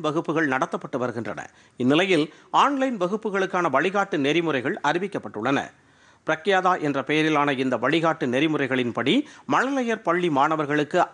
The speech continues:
அரை மணி நேரத்திற்கு மட்டுமே பாடம் நடத்தப்பட வேண்டும். ஒன்று முதல் எட்டாம் வகுப்பு வரை நாற்பத்தி ஐந்து நிமிடங்களுக்கான இரண்டு அமர்வு-, அமர்வுகளாக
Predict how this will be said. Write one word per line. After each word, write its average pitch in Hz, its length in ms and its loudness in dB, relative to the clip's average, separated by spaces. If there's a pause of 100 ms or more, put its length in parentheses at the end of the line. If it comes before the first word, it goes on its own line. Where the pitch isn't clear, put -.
அரை 226 240 2
மணி 233 140 0 (100)
நேரத்திற்கு 175 560 0
மட்டுமே 135 320 0 (100)
பாடம் 165 280 2
நடத்தப்பட 135 480 -6
வேண்டும். 127 280 -4 (520)
ஒன்று 208 280 4
முதல் 214 240 6 (220)
எட்டாம் 214 360 2
வகுப்பு 190 340 -2
வரை 180 160 4 (200)
நாற்பத்தி 214 440 0 (160)
ஐந்து 214 260 -2
நிமிடங்களுக்கான 165 760 2 (120)
இரண்டு 196 260 -2 (100)
அமர்வு-, 151 320 0 (140)
அமர்வுகளாக 143 720 0